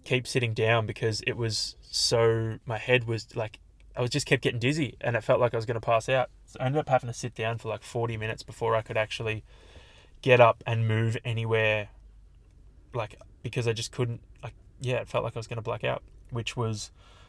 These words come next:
um, which was kind of annoying,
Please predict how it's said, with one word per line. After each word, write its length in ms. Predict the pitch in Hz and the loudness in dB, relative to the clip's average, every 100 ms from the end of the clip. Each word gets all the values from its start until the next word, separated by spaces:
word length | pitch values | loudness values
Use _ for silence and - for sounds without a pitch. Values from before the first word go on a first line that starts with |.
| - | -12
um, 500 | 117 107 107 107 104 - - - - - - - - - - - - - | -6 -4 -4 -6 -12 -16 -20 -20 -20 -20 -20 -20 -20 -20 -20 -20 -20 -6
which 200 | 123 - | -4 -2
was 120 | 123 | -4
kind 220 | - 170 | 4 6
of 80 | 147 | 6
annoying, 440 | 110 107 110 127 | 4 -2 -4 -6